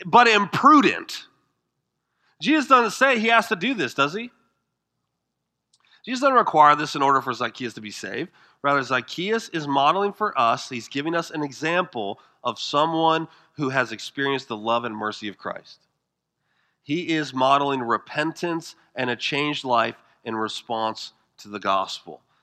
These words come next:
This is what Jesus does. When one experiences the presence of Jesus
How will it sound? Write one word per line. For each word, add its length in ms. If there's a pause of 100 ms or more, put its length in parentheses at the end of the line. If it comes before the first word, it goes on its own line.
(240)
This 240
is 100
what 180
Jesus 440
does. 520 (440)
When 320
one 500
experiences 880
the 100
presence 540
of 140
Jesus 680